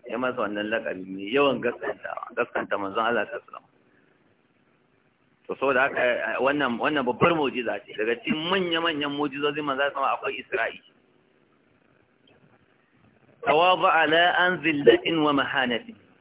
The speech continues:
وقام بحق الله دون استهانة، فأدناه منه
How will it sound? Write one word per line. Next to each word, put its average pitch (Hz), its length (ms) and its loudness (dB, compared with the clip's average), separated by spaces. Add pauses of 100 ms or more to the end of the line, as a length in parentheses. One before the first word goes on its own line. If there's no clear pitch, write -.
(160)
وقام 147 520 2
بحق 117 480 -6
الله 127 520 0
دون 135 180 -2
استهانة، 117 840 -4 (540)
فأدناه 139 720 0
منه 127 560 -4